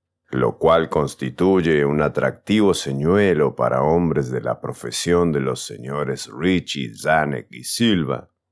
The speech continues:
pues su profesión era nada menos digno que el latrocinio de lo ajeno.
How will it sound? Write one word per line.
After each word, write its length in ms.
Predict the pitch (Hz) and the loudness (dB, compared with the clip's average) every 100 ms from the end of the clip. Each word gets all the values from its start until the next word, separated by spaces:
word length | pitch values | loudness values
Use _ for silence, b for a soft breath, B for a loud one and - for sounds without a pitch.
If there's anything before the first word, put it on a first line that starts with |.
| _ | _
pues 200 | _ 107 | _ 0
su 160 | - 104 | 2 0
profesión 640 | 104 107 110 104 131 127 | 2 2 2 2 2 4
era 200 | 117 98 | 6 4
nada 280 | 82 90 85 | 4 4 4
menos 440 | 76 85 78 69 58 | 4 2 2 -2 -2
digno 440 | 85 90 85 78 | 0 2 2 0
que 260 | 76 69 64 | 0 0 0
el 140 | 60 | -2
latrocinio 1000 | 60 57 62 58 - - 85 82 80 80 | -2 -2 -4 -6 -6 -4 -2 0 2 2
de 140 | 71 | 2
lo 220 | 64 60 57 | 0 0 0
ajeno. 680 | - 71 69 60 - - | -2 -4 -4 -4 -10 -18